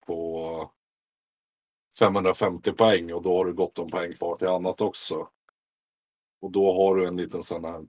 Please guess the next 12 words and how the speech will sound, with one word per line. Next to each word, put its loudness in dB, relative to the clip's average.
core -4
med -6
tech 6
pieces. -6
Eh, -14
Be'lakor 0
som -4
kan -4
stänga -2
ner -2
en -4
enhet -8